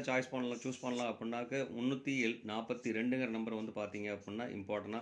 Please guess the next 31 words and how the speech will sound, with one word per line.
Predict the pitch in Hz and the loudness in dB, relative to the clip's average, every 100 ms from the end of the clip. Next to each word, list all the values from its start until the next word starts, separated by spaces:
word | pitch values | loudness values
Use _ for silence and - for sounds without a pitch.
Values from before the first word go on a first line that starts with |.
| - 98 | -6 -8
பெஸ்ட்டாவும் | 98 107 107 104 - | -6 -4 -4 -6 -8
சூஸ் | 104 101 | -10 -6
பண்ணி | 101 101 | -6 -6
கொடுத்துருக்கேன். | 107 117 113 151 - - - - - | -4 -2 -2 -2 -4 -18 -20 -20 -10
So, | - 170 | 4 8
இது | 160 | 10
என்னோட | 156 156 160 | 10 8 6
கால்குலேஷன் | 156 147 143 139 143 | 4 4 4 2 4
தான். | 147 135 | 4 4
உங்களோட | 139 131 | 2 2
கால்குலேஷன்ல | 131 127 139 135 139 131 | 2 2 0 0 0 2
எந்த | 113 120 | 2 2
நம்பர் | 127 123 | 2 0
வருதோ | 120 127 120 | 0 0 0
அந்த | 110 | 0
நம்பரை | 120 117 117 | -2 -2 -2
மட்டும் | 110 107 | 0 0
எடுத்து | 101 98 | 0 -4
யூஸ் | 98 | -4
பண்ணிக்கங்க | 101 92 92 | -6 -6 -6
நண்பர்களே | 90 90 92 92 | -8 -6 -6 -6
சொல்லிட்டு, | 95 107 139 - - - - - | -6 -2 -2 -4 -8 -20 -20 0
அடுத்து | 127 160 170 | 2 6 6
வந்து | 170 | 6
பாத்தீங்க | 165 151 156 | 4 4 4
அப்படின்னா, | 151 147 151 | 2 2 2
கேலண்டர் | 131 135 139 139 | 4 4 4 4
கெஸ். | 135 131 - - _ _ _ _ _ _ _ - - | 2 0 -6 -12 _ _ _ _ _ _ _ -14 -2
நண்பர்களே, | 117 135 139 135 | 4 6 6 6
கேலண்டர் | 127 139 131 | 4 4 4
கெஸ் | 123 | 2